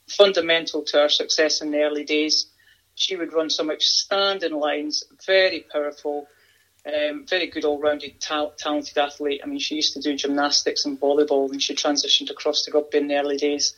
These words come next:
But she was an absolute cornerstone of the Scotland team in that thirteen jersey,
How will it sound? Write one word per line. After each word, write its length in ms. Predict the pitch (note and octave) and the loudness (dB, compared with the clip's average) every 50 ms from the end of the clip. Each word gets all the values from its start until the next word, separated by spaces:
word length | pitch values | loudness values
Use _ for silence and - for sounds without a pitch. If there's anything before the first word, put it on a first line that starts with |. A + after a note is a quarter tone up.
| _ - - - - - - _ _ _ - | _ -20 -20 -20 -20 -20 -20 _ _ _ 2
But 220 | - D3+ C#3+ - - | 4 4 4 4 4
she 300 | - - E3+ E3 D#3+ D3+ | 2 2 4 2 0 0
was 280 | - D3+ D3 C#3+ C#3 D3+ | 0 2 0 0 2 0
an 80 | D3+ | 0
absolute 560 | D#3 D#3 - - - - C#3+ C#3+ C#3+ C#3 - | 0 0 0 -2 -2 -4 -2 -2 -4 -4 -4
cornerstone 580 | - - D3+ D3 C#3+ C#3 C3+ - - D3 C#3+ C#3 | 0 4 4 4 6 4 2 2 2 2 2 0
of 100 | C#3 C3+ | -2 -4
the 60 | - | -4
Scotland 420 | - - - C#3+ C#3 C3+ C#3 C#3 - | -2 0 0 0 0 0 -4 -4 -4
team 340 | - - C#3+ C#3 C#3 C#3+ C#3+ | -2 -2 -2 -2 -4 -4 -2
in 60 | C#3+ | -2
that 160 | C#3+ C#3 - | -2 -4 -2
thirteen 440 | - - C#3+ C#3 - - C#3+ C#3 C3+ | -2 -2 -2 -2 -2 -4 -4 -4 -2
jersey, 460 | C3+ D3 C#3+ C#3 C#3 - D3+ C#3 C#3 | 0 0 2 2 2 0 0 -2 -2